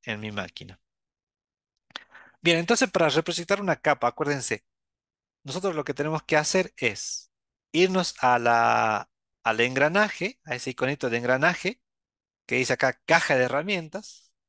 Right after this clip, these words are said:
hacemos clic acá, ponemos reproyectar, reproyectar,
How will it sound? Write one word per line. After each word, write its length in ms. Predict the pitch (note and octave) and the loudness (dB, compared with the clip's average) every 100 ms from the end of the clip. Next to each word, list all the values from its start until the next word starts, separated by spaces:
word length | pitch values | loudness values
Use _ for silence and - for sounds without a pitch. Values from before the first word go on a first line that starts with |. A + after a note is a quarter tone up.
| _ _ | _ _
hacemos 480 | - A2+ C#3+ C3+ B2+ | -6 -4 -2 -2 -4
clic 260 | - D3+ E3+ | -2 0 2
acá, 360 | G3 F#3+ - _ _ _ _ _ _ _ _ _ | 2 2 -2 _ _ _ _ _ _ _ _ _
ponemos 640 | C3+ C#3+ C#3+ A#2 G#2+ - _ _ _ _ _ | 0 2 0 -2 -6 -14 _ _ _ _ _
reproyectar, 840 | - F#3 G3 F#3 - G#3 - F#3 - _ _ _ _ _ _ _ _ _ _ _ _ _ | 0 0 2 2 2 2 2 2 0 _ _ _ _ _ _ _ _ _ _ _ _ _
reproyectar, 1200 | - A#2+ A2 _ _ _ _ _ _ A#2+ B2 C3 | -2 0 0 _ _ _ _ _ _ -6 -4 -4